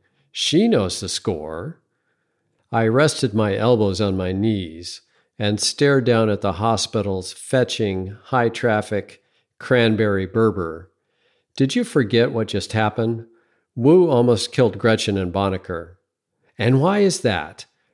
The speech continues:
Probably because you or the Dragon Lady were close to finding out about his involvement in the election rigging.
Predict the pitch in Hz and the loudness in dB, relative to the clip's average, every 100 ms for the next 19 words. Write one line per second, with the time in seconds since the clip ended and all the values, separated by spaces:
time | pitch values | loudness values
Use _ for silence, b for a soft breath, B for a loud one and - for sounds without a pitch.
0 | _ - 170 214 156 113 113 113 - 117 | _ -2 2 4 4 4 2 0 -2 -2
1 | 95 113 208 156 110 110 110 123 165 170 | 0 2 4 4 2 2 2 2 2 2
2 | 113 104 104 107 110 104 156 160 - 117 | 2 2 0 -2 -4 -2 2 2 0 -4
3 | 123 117 117 110 101 107 101 98 98 101 | 0 0 0 0 -2 -2 -2 -2 -4 -6
4 | 101 95 107 151 139 95 92 92 101 107 | -6 -2 0 0 0 -4 -4 -4 -4 -2
5 | 139 147 - 98 92 90 90 85 | -2 -4 -6 -4 -4 -4 -8 -10